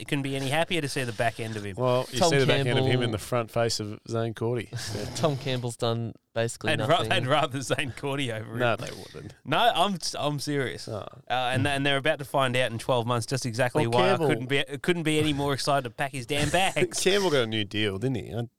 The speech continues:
Speaker 3: Yeah, somehow.
Speaker 1: So, yeah, somehow.
Speaker 3: Max Hayes is still plugging away.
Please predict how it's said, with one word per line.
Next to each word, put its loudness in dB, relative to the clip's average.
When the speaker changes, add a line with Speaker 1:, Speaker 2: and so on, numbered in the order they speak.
Speaker 3:
Yeah, -8
somehow. -4
Speaker 1:
So, -14
yeah, -6
somehow. -6
Speaker 3:
Max -2
Hayes 0
is -6
still -4
plugging -2
away. -2